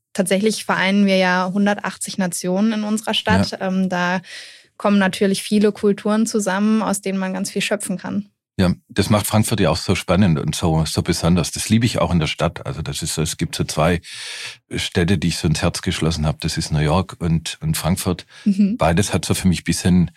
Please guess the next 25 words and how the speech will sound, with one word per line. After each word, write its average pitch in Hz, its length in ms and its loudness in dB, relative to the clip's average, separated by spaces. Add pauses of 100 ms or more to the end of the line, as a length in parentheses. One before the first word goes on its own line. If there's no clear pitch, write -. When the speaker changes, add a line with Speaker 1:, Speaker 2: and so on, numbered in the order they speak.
(120)
Speaker 2:
das 95 200 0
Ähnliche. 113 480 4
Also 82 180 -2
dem 80 100 -2
New 87 100 2
Yorker 92 320 2
sagt - 280 -6
man 92 100 2
ja 85 320 4
so - 100 -2
ein 80 40 0
bisschen 92 300 2
nach, 78 280 2
er - 140 -4
geht 95 200 0
hinter 98 220 2
dir 92 100 2
in 87 80 2
die 85 100 0
Drehtür 85 400 0
und 90 80 2
kommt 87 200 -2
vor 101 140 0
dir 90 120 2
raus. 95 380 0